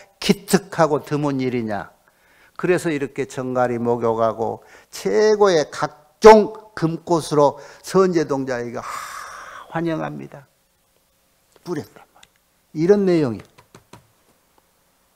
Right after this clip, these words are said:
초발심시 변정각이라 부처님같이 대접을 한 거예요. 왜? 처음에 "나 부처 되겠다고 마음 냈다"라고 하는 것이 초발심이잖아.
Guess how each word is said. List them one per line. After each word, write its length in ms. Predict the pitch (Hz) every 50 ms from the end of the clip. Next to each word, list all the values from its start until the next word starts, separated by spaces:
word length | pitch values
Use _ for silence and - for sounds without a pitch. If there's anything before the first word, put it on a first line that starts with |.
| _ _ _ _ _ _ _ _ _ _ _ _ _ _ _ _ _ _ _ _ _
초발심시 840 | - - 202 208 202 202 196 180 160 - - 170 170 160 - 160 151 127
변정각이라 920 | 117 147 151 156 151 151 143 135 131 131 123 120 113 104 107 95 92 - _ _
부처님같이 1000 | - - 156 - - - - 202 214 226 226 220 220 208 208 202 202 - - 208
대접을 440 | 165 175 165 151 143 139 123 123 110
한 180 | 104 107 104 98
거예요. 220 | 95 90 92 - - _ _ _ _ _ _ _ _ _ _ _ _ _ _ _ -
왜? 300 | 151 175 185 151 - - - - - - _ _ _ _ _ _ _ - - _ _
처음에 420 | - - 233 254 254 240 247 226 202
"나 240 | 180 180 175 - -
부처 300 | - 175 - - 208 208
되겠다고 640 | 185 196 180 175 170 170 - 175 165 156 156 151 147
마음 440 | 147 143 151 165 165 160 151 147
냈다"라고 1200 | 147 151 151 156 151 147 151 - - _ - 143 127 123 117 113 104 101 107 110 139 156 160 175 180
하는 160 | 180 180 185
것이 200 | 175 156 160 147
초발심이잖아. 1000 | - - 202 196 196 180 165 - - 143 127 123 107 117 110 113 139 180 208